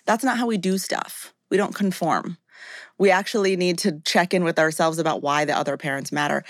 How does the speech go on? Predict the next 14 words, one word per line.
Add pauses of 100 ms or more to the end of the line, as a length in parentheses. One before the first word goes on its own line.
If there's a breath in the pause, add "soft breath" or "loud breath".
(300 loud breath)
And
then
I
think (340)
really
check
your
own
fear
on
this
social
media
stuff.